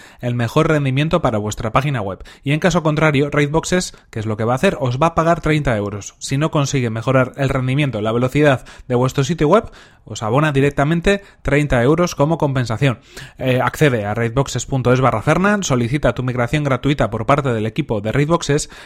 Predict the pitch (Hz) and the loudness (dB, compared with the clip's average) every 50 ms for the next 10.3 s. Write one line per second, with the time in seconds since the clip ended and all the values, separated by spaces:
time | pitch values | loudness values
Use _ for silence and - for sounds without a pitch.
0 | - - - 147 143 - 156 139 - 135 131 131 131 127 123 120 113 107 104 101 | -10 -4 -2 -2 -2 0 -2 -4 -2 0 0 0 2 0 0 0 -2 -2 -4 -6
1 | - - 139 151 143 196 226 202 135 123 135 127 123 120 107 - 131 127 156 156 | -4 -4 -4 -4 -4 -4 -6 -4 -2 -2 -2 -2 -2 -4 -4 -2 0 0 2 2
2 | 156 160 170 165 170 151 143 - 170 151 139 120 110 - - 131 143 131 117 101 | 2 0 0 2 2 0 2 2 0 0 0 -2 -2 0 2 4 4 4 2 0
3 | - - - - - 123 123 123 120 117 123 117 - - 127 117 107 143 147 131 | -4 -18 -18 -6 -2 2 2 4 2 2 0 -4 -4 -4 -2 2 4 4 4 4
4 | 120 107 - - - - 135 - 123 117 117 113 110 - 147 151 143 139 131 127 | 2 -2 -4 -10 -14 -16 -12 -8 -6 -4 -2 -2 -2 0 2 2 2 2 2 2
5 | 123 127 123 143 147 147 165 190 - - - - - - 120 120 - 135 123 123 | 2 2 2 2 2 2 2 2 0 -4 -14 -14 -8 -6 -4 -2 0 0 0 2
6 | 127 156 185 185 - - - - - - 143 147 170 165 143 135 113 104 101 104 | 2 2 0 0 -4 -10 -16 -14 -6 0 2 2 2 4 2 2 2 2 0 -2
7 | 104 - 117 110 - 143 135 131 - 131 120 120 147 196 196 220 226 233 220 - | -4 -6 -6 -2 0 0 0 0 -2 -4 -2 0 2 2 4 4 2 2 0 -4
8 | - 131 120 - 120 110 135 139 151 170 165 165 156 135 127 123 - - 127 131 | -6 -4 -2 -2 0 0 2 2 2 2 2 2 2 0 0 -2 -2 -2 0 0
9 | 127 110 110 - 139 139 135 143 143 139 160 156 139 127 123 120 - 131 117 113 | 0 -2 -2 -2 0 0 0 0 0 0 0 -2 -2 -2 -4 -4 -4 -6 -6 -6
10 | 110 - 123 131 143 | -4 -2 -2 -2 -2